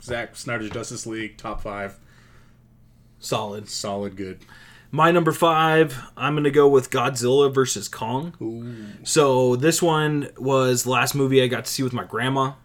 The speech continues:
Speaker 2: so it was a big one.
Speaker 1: Mm-hmm.
Speaker 2: But, uh, other than that, the movie was all right. <laughs>
Speaker 1: Yeah.
Speaker 2: It was a,
Speaker 1: It's
Speaker 2: it was one of
Speaker 1: all
Speaker 2: those
Speaker 1: right.
Speaker 2: things.
Speaker 1: They, I don't know. It's kooky crazy.
Speaker 2: Yeah. It was very entertaining for what it was, 'cause we were
Speaker 1: Uh-huh.
Speaker 2: ju-, I think it was just 'cause I was so fucking hyped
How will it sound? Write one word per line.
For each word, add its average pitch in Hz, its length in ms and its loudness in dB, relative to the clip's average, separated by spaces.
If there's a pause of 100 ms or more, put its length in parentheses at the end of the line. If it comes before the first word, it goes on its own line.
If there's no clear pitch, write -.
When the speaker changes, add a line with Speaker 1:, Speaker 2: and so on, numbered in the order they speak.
(120)
Speaker 2:
so - 160 -4
it - 20 0
was 107 120 -4
a 107 60 -6
big 123 200 -2
one. 135 200 -2 (260)
Speaker 1:
Mm-hmm. 98 280 -6 (180)
Speaker 2:
But, 123 160 2
uh, 104 440 -2 (240)
other 165 180 4
than 151 100 4
that, 131 180 2
the 107 60 -12
movie 113 200 -4
was 98 120 -2
all 90 80 -8
right. 98 180 -8 (220)
<laughs> - 260 8
Speaker 1:
Yeah. 123 200 6
Speaker 2:
It - 300 6
was - 220 4
a, 202 100 8
Speaker 1:
It's 135 140 0
Speaker 2:
it 156 40 4
was 131 100 2
one 131 100 2
of 127 60 2
Speaker 1:
all 131 60 2
Speaker 2:
those 135 180 0
Speaker 1:
right. 143 140 2
Speaker 2:
things. 139 120 -4
Speaker 1:
They, 120 140 -4
I 104 260 -10
don't 98 120 -10
know. 95 200 -12 (600)
It's 143 140 -4
kooky 160 340 2
crazy. 165 580 2 (360)
Speaker 2:
Yeah. 147 280 2 (560)
It 185 60 8
was 185 160 8
very 208 380 8
entertaining 160 720 0 (420)
for 160 180 2
what 143 180 8
it 135 80 12
was, 127 320 2
'cause 123 180 2
we 120 100 2
were 135 80 4
Speaker 1:
Uh-huh. 117 60 -2
Speaker 2:
ju-, 113 140 -4
I 127 120 0
think 131 140 -4
it - 20 0
was 110 140 -2
just 120 180 2
'cause 117 140 -2
I 113 60 -2
was 107 100 -4
so 123 100 -2
fucking 110 300 -6
hyped 107 260 -4